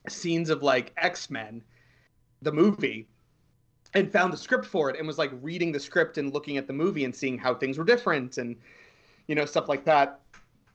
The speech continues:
Excuse me. So I think, like, that is, like, just, that's, like, basic starting out stuff where, like, just to understand how scripts are written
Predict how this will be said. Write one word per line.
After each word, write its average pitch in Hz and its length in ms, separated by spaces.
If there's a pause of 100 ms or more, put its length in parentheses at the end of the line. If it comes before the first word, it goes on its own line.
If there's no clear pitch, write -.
Excuse 190 280
me. 135 80
So 180 160
I 170 80
think, 247 160
like, 247 200
that 139 200
is, 147 140
like, 127 180
just, - 220
that's, 214 180
like, - 220
basic 151 320
starting 131 320
out 123 120
stuff 160 300
where, 131 120
like, 113 180
just 165 220
to - 120
understand 131 560
how 127 120
scripts - 300
are 113 80
written 170 500